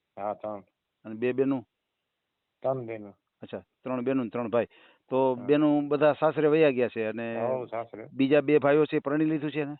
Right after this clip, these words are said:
Speaker 1: ના, મોટા ભાઈના લગ્ન થઈ ગયા, ઈ તો કમા ગોવા ભાઈને બનાવી થાય ઈ.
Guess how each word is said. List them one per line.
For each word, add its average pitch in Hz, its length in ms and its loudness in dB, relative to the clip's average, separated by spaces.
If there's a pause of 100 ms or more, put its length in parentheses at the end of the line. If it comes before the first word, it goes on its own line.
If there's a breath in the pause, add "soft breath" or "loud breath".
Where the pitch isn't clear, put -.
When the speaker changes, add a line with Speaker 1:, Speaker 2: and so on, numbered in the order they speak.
(500)
Speaker 1:
ના, 123 280 -2
મોટા 139 380 -2
ભાઈના 156 220 -4
લગ્ન 160 300 -6
થઈ 165 160 -4
ગયા, 151 120 -2
ઈ 147 60 -4
તો 143 120 -8
કમા 165 280 0
ગોવા 139 280 2
ભાઈને 131 360 -4
બનાવી 127 360 -4
થાય 95 160 -12
ઈ. 95 220 -16